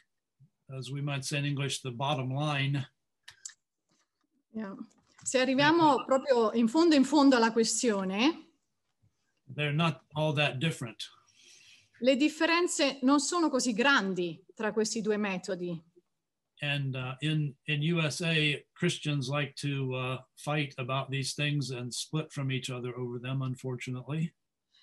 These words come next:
Speaker 2: E, eh, purtroppo negli Stati Uniti, mm, i credenti amano dividersi per questioni di traduzioni della Bibbia.
Speaker 1: And, uh, we, we can see some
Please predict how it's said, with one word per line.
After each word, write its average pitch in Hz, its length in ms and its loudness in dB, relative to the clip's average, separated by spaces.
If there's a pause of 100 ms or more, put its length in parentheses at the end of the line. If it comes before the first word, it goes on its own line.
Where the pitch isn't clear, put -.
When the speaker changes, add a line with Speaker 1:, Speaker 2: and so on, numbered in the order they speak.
Speaker 2:
E, 226 480 0
eh, 214 320 -4
purtroppo 302 600 -4
negli 233 240 -4
Stati 240 300 -6
Uniti, 262 720 -4
mm, 202 280 -12
i 220 80 -12
credenti 254 680 -4
amano 240 720 -2
dividersi 208 1120 -2 (220)
per 269 380 2
questioni 262 600 -2
di 220 160 -2
traduzioni 220 680 -4
della 196 240 -4
Bibbia. 185 500 -8 (1400)
Speaker 1:
And, 135 340 -4
uh, 131 300 -4 (420)
we, 143 220 -12
we 170 140 0
can 160 200 0
see 180 240 4
some 143 640 -2